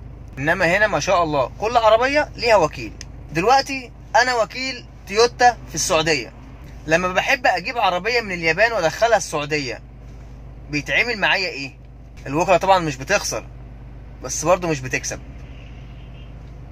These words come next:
وده بالنسبة لهم خسارة. هنا العربية سعة ألف ل ألف وستمية سي سي واحد، رسم وارد أربعين في المية،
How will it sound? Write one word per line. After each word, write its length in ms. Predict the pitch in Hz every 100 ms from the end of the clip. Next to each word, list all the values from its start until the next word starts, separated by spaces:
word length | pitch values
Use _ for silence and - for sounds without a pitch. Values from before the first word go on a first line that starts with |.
| - -
وده 180 | 123 151
بالنسبة 360 | 160 147 127
لهم 280 | 160 170 185 - - -
خسارة. 380 | 120 139 123 101 - - - - - - - -
هنا 360 | 175 254 269 262 - - - - - -
العربية 600 | 143 160 165 214 175 110
سعة 340 | - 208 214 202 190
ألف 180 | 202 -
ل 100 | 131
ألف 300 | 165 214 196
وستمية 680 | 175 - 151 - 156 220 220
سي 160 | - 147
سي 360 | - 220 220 - - -
واحد، 400 | 147 190 165 120 - - - - - - -
رسم 300 | 170 208 202
وارد 420 | 196 226 233 226 - - -
أربعين 400 | 156 139 156 202
في 100 | -
المية، 380 | 160 151 123